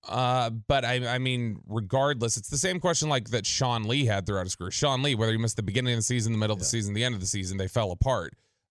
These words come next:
Speaker 1: Bobby Wagner can be a stabilizer at linebacker. They, uh, look, regardless of, linebacker is not running back.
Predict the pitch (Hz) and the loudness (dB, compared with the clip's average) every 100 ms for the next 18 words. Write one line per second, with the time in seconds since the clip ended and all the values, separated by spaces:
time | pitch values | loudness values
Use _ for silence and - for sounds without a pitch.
0 | - 127 147 143 139 135 127 117 117 98 | -2 0 2 2 2 0 -2 -2 -2 2
1 | 123 117 107 104 98 90 _ _ _ - | 2 2 2 0 -2 -4 _ _ _ -4
2 | - - 107 120 135 131 127 139 120 117 | -2 0 0 2 2 2 2 0 0 -2
3 | 113 110 110 117 117 175 143 - 147 120 | 0 0 0 0 0 0 -2 -2 -2 0
4 | 139 196 220 190 175 156 110 104 _ _ | 2 2 2 2 4 2 0 -6 _ _
5 | _ _ _ _ _ - 165 220 208 180 | _ _ _ _ _ 0 2 4 2 4
6 | 180 151 143 120 110 92 90 - - - | 2 4 2 2 0 0 -6 -10 -18 -20